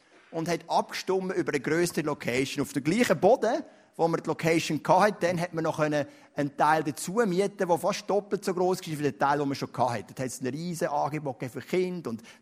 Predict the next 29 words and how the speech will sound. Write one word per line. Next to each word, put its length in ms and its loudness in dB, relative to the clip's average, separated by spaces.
Turnhalle 560 4
und 60 -4
Cafeteria 680 -4
und 200 -6
so 120 -6
weiter. 300 -8
Und 120 -6
dann 120 0
ist 160 -2
der 80 2
Moment 320 4
gekommen 160 -8
von 80 -2
der 160 0
Abstimmung. 580 -2
Die 160 -20
Gemeinde 400 0
war 60 -8
mit 160 -2
beteiligt 560 0
gewesen, 240 -10
man 100 -6
konnte 280 -6
abstimmen, 460 -4
alle, 240 -4
die 100 -4
Mitglieder 440 -6
gewesen 280 -10
sind. 260 -12